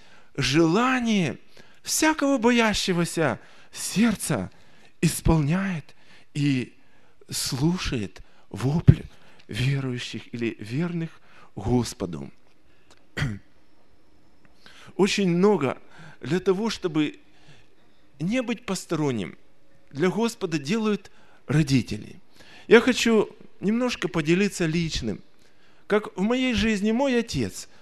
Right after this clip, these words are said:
старался, чтобы я не был посторонним для Господа. Вы знаете, впервые на большом молодёжном общении я проповедовал здесь, на этом месте,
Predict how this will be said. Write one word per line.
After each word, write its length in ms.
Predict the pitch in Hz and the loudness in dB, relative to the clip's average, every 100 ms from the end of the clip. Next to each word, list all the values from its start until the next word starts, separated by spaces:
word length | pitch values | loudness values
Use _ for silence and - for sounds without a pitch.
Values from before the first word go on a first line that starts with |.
| - - - | -20 -20 -14
старался, 640 | - 262 262 240 - 175 | 2 4 4 2 0 -4
чтобы 320 | - 214 185 | -2 0 2
я 140 | 247 240 | 2 4
не 240 | 269 320 | 4 4
был 160 | 311 277 | 4 4
посторонним 720 | 254 247 - 214 202 196 180 - - - | 2 2 4 6 8 6 2 -4 -16 2
для 160 | 165 | 4
Господа. 600 | 147 120 87 - 69 - - - - - - - - - | 4 2 0 -6 -12 -12 -16 -20 -20 -20 -20 -20 -12 -4
Вы 100 | 202 | 2
знаете, 460 | 269 254 202 151 | 6 6 4 2
впервые 760 | 123 - 247 269 302 254 113 - - - - - - | 0 4 4 6 6 6 4 0 -12 -20 -20 -20 -4
на 120 | 143 | 0
большом 400 | 175 240 226 254 | 2 2 2 0
молодёжном 720 | 233 185 190 190 208 175 160 131 | 2 4 4 6 4 4 -2 -2
общении 520 | 135 - - 247 214 | -4 -4 -4 -2 2
я 140 | 147 180 | 4 4
проповедовал 680 | 180 170 180 220 196 165 127 | 4 0 2 0 2 2 2
здесь, 300 | 135 202 170 | 2 2 2
на 60 | |
этом 280 | 139 135 98 | -2 0 0
месте, 520 | 104 113 117 - 117 | 2 2 0 -4 -6